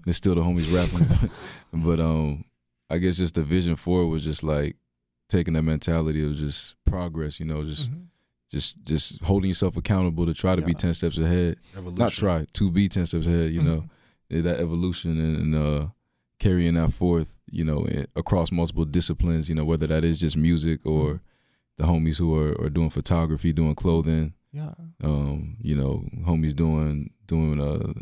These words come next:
Speaker 1: real estate, stock market,
Speaker 2: Mm-hmm.
Speaker 1: just, just
Speaker 3: Technology.
Speaker 1: everything, just,
Speaker 2: Yeah.
Speaker 1: just having that technology, uh, just keeping that mentality. And, um, we've met a lot of good friends along the way. So it's, it's been cool to keep seeing it evolve. And, um, yeah, that's, that's really where we're at with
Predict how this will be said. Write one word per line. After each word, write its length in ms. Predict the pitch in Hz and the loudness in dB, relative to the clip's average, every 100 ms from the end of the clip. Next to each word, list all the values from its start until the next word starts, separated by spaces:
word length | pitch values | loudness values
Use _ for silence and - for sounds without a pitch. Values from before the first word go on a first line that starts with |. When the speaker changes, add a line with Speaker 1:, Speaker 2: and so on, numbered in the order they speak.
| - _ - - - - | -14 _ -16 -14 -14 -6
Speaker 1:
real 220 | 82 85 | 0 2
estate, 240 | 80 85 76 | 2 0 0
stock 300 | - 87 82 | 2 0 2
market, 400 | 82 82 82 82 | 0 0 -2 -2
Speaker 2:
Mm-hmm. 80 | |
Speaker 1:
just, 280 | 71 78 - | -2 -4 -6
just 80 | - | -14
Speaker 3:
Technology. 340 | - 87 87 92 | -16 -10 -4 0
Speaker 1:
everything, 400 | 90 87 82 82 | 2 2 0 -4
just, 200 | 76 - | -4 -6
Speaker 2:
Yeah. 140 | 98 64 | -8 -4
Speaker 1:
just 140 | 82 | 0
having 180 | 90 80 | 0 0
that 140 | 76 | -4
technology, 720 | - 82 82 85 80 82 80 | -2 -2 0 0 0 0 0
uh, 20 | 80 _ _ _ _ _ | -2 _ _ _ _ _
just 120 | - | -4
keeping 200 | - 87 | 0 2
that 120 | 87 82 | 2 2
mentality. 640 | 80 - 90 82 78 80 | 0 0 0 0 0 -2
And, 140 | 76 76 | -2 -2
um, 400 | 73 76 80 - | -4 -4 -6 -6
we've 200 | 80 73 | -6 -2
met 140 | 82 | 0
a 40 | 82 | 2
lot 160 | 82 | 0
of 60 | 80 | 0
good 120 | 82 | -2
friends 220 | 85 85 | 0 0
along 160 | 80 82 | 0 0
the 60 | 80 | 0
way. 380 | 80 92 90 - - | 0 0 -2 -8 -10
So 220 | - 80 | -2 -2
it's, 140 | 73 - - | -2 -8 -8
it's 120 | 85 | -2
been 120 | 92 | 0
cool 140 | - | 0
to 60 | 95 | 0
keep 180 | - 90 | 0 -4
seeing 200 | - 92 | 0 0
it 120 | 87 | 2
evolve. 440 | 80 80 90 90 80 | 2 2 2 0 -2
And, 180 | 80 | -4
um, 260 | 78 76 90 - _ _ _ _ | -4 -6 -8 -14 _ _ _ _
yeah, 160 | 80 76 | -2 0
that's, 220 | 78 - | 0 0
that's 200 | - 82 | -2 -2
really 140 | 85 85 | 0 2
where 80 | 82 | 2
we're 120 | 78 | 2
at 140 | 82 | 0
with 160 | 78 82 | -2 -6